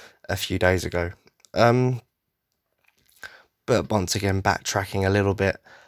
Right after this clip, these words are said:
uh, Boseman actually got his first television role in two thousand and three in an episode of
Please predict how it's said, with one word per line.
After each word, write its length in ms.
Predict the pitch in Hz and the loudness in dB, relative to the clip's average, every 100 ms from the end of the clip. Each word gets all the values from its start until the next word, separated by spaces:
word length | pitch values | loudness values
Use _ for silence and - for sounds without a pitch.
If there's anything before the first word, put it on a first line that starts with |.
| _ - | _ 0
uh, 180 | 110 | 0
Boseman 380 | 101 139 156 170 | 4 2 4 2
actually 300 | 139 - 135 | 2 0 -4
got 220 | 127 110 | -2 -2
his 200 | 113 123 | -2 -4
first 360 | - 123 131 - | -2 0 0 -2
television 540 | - 117 110 110 101 | 0 0 2 0 0
role 140 | 95 90 | 0 -2
in 100 | 92 | -2
two 200 | - 98 | -4 -6
thousand 340 | 95 92 92 | -2 -2 -2
and 100 | 92 | -6
three 420 | - - 101 90 | -8 -4 0 0
in 180 | 85 - | -2 -2
an 120 | 98 | -2
episode 440 | 98 95 - 92 92 | -2 -4 0 0 0
of 260 | - 92 | -2 -2